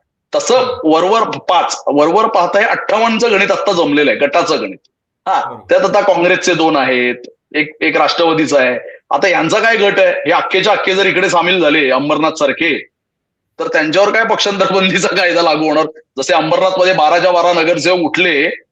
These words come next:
Speaker 1: हे काँग्रेसचे
Speaker 2: हो.
Speaker 1: एका रात्रीत, आणि ते भाजपामध्ये स-, सहभागी झाले का? अख्खा गटच सहभागी झाला का? तर हे जर तीन अजून असे सहभागी झाले, तर अठ्ठावन्न अधिक तीन एकसष्ट, एकसष्टचा जो आकडा जमवतायत,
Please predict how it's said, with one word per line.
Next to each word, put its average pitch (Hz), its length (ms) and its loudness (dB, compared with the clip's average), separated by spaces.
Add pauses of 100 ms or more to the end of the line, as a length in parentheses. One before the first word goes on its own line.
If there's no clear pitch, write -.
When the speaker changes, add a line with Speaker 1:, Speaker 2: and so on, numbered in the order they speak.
(140)
Speaker 1:
हे 135 60 -2
काँग्रेसचे 156 460 2
Speaker 2:
हो. 156 60 2
Speaker 1:
एका 156 140 0
रात्रीत, 165 360 -2
आणि 165 140 2
ते 185 140 0 (140)
भाजपामध्ये 180 560 0
स-, - 240 0 (200)
सहभागी 196 340 0
झाले 196 200 2
का? 151 120 2
अख्खा - 200 -2
गटच 208 340 0
सहभागी 202 300 2
झाला 139 180 0
का? - 120 -12 (440)
तर - 80 -2
हे - 220 -2
जर 240 140 0
तीन 233 260 -2
अजून 220 240 0 (100)
असे 175 180 0
सहभागी 165 460 0
झाले, 131 360 0
तर 131 100 -2
अठ्ठावन्न 165 400 0
अधिक 165 140 -2
तीन 190 180 -2
एकसष्ट, 170 500 -2 (480)
एकसष्टचा 202 440 -2
जो 214 80 2
आकडा 220 320 2
जमवतायत, 226 460 0